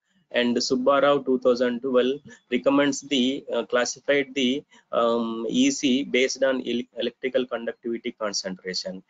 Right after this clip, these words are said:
According to him, he classified, uh, electrical conductivity into three different types:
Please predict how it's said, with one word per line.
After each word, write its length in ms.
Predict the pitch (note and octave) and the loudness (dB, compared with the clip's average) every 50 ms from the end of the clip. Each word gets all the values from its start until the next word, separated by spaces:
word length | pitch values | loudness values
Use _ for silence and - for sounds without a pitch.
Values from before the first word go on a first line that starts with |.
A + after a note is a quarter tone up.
| - - - - - | -20 -20 -12 -4 -2
According 520 | - B2 - - C3+ C3 C3 C3+ C3+ C3 B2+ | -2 0 2 2 2 4 4 2 0 0 -2
to 120 | - C3+ B2 | -2 -2 0
him, 380 | - D3 B2+ A#2+ B2+ D3 - _ - - - - | 0 2 2 2 0 -2 -6 _ -20 -20 -10 -4
he 160 | - B2+ B2 | -2 -2 0
classified, 720 | - C3 B2+ B2 - - C3 B2+ - C#3+ B2+ A2+ A#2+ C3 C3+ - _ _ _ _ _ - | 2 0 0 0 0 -4 -6 -2 0 2 2 2 2 0 -4 -6 _ _ _ _ _ 0
uh, 300 | A2 A2+ A#2 A#2 A#2 A2 A2+ | 2 4 4 4 4 2 0
electrical 640 | A2 - - A2+ A#2+ - _ - C3 - C3 B2+ | -2 -4 -6 -8 -8 -6 _ -6 -4 -2 -4 -4
conductivity 720 | - B2+ B2 A#2+ A#2+ - _ - C3 B2 B2 A#2+ A#2 G#2+ - B2 | -4 -4 -4 -4 -4 -6 _ -4 -4 -2 -2 -4 -6 -8 -8 -6
into 500 | B2 A#2+ A#2 - C#3 B2+ A#2 B2+ C3+ - _ _ _ _ _ - | -4 -4 -4 -2 -2 -2 0 -2 -4 -6 _ _ _ _ _ -2
three 400 | C3+ C#3+ C#3+ D3 D3+ D3+ - _ - B2+ | 2 2 4 4 4 2 0 _ -8 -2
different 580 | A#2+ B2 B2+ - G#2+ - C3+ C3+ C#3 C3+ C3+ - | 0 0 0 2 2 2 2 2 2 0 -4 -2
types: 460 | A#2+ G#2 F#2+ F2 - - - - - | 0 0 0 0 -4 -8 -10 -10 -10